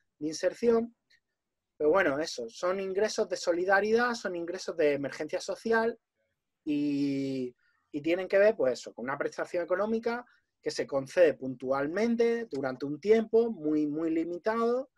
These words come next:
y suele ser por una causa de excepción, de emergencia,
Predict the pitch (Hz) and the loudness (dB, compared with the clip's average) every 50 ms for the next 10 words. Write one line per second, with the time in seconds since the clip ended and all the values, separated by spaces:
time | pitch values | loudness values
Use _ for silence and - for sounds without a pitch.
0 | _ _ _ _ _ _ - 180 180 208 226 254 254 226 - - 180 160 165 165 | _ _ _ _ _ _ -10 -6 -4 -2 -2 -2 -4 -8 -4 -2 0 2 2 0
1 | 165 - - 202 208 214 214 - 185 165 156 147 151 151 151 151 151 - 165 175 | 0 0 2 2 2 2 2 2 0 2 2 0 -2 -2 -4 -4 -4 -2 -2 -2
2 | 170 170 - 208 196 175 156 - - - 131 131 - - 175 180 196 208 208 214 | -2 -2 -2 -4 -4 -2 -4 -6 -6 -6 -8 -8 -4 -2 2 4 6 6 6 6
3 | 214 220 214 208 185 139 127 120 - - - 180 190 202 196 190 - - 202 196 | 4 4 2 0 -4 -6 -6 -8 -10 -6 -4 -2 -2 -2 -4 -6 -6 -4 -4 -2
4 | 190 190 196 196 196 202 | -2 -2 -2 -4 -6 -8